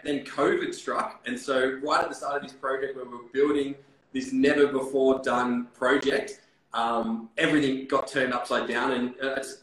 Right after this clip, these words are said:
kinda hard for us to remember what the early days of covid were actually like, but it was wild, right? Anyone who had an international supply chain just was freaking out. And, you know, our launch timeline went from being eight weeks to about seven months,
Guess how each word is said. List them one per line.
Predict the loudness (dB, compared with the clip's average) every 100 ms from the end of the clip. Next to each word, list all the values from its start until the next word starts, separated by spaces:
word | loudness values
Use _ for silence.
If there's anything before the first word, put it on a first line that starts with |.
| -4
kinda | 0 0
hard | 0 0 2 2
for | 0
us | 0
to | -6
remember | -6 -4 -2 -2
what | -2 -4
the | -4
early | -4 -4 -4
days | -4 -4
of | -8
covid | -6 -4 -2 -6
were | -4 -4
actually | -4 -10
like, | -8 -8 -2
but | -2 -4 -4 0
it | 2
was | 0
wild, | 2 2 2 0
right? | -4 -4 -6 -10 0
Anyone | 4 6 4
who | 2 2
had | 0
an | 0
international | -2 -2 -4 -6 -8
supply | -10 -8 -4 -2
chain | 0 -2 -2 -6 -4
just | -4 -6 -14 _ _ _ -20 -8
was | -4 -4
freaking | -2 6 6 6 4 4
out. | 2 2
And, | -2 -4 -12 -6
you | 0
know, | 2
our | 2 4
launch | 8 8 8
timeline | 2 0 0 0 0
went | -2 -4
from | -2
being | -2 -2 -2 -6 0
eight | 2 4
weeks | 4 2 -2 -10 -14 -2
to | 0
about | 2 2 2 2 0 -8 -18
seven | -8 0 2 2
months, | 0 -4 -6 -12 -16